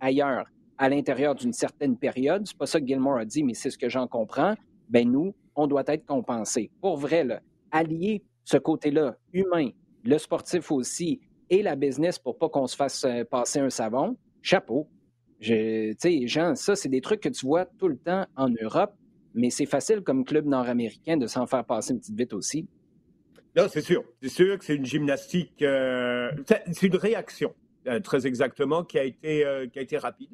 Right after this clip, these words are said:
Speaker 2: euh, qu'il faut, il faut s'en féliciter. Il faut dire que c'est effectivement une,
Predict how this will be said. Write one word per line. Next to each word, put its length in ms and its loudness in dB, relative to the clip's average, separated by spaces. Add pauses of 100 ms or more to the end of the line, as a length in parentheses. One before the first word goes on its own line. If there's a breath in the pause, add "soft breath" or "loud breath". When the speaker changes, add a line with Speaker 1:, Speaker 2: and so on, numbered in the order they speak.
(320)
Speaker 2:
euh, 340 0
qu'il 180 -16
faut, 300 -4
il 80 -2
faut 160 -18
s'en 120 -12
féliciter. 520 -12
Il 100 -16
faut 60 -18
dire 200 -4
que 120 -16
c'est 160 -8
effectivement 600 -4 (240 loud breath)
une, 300 0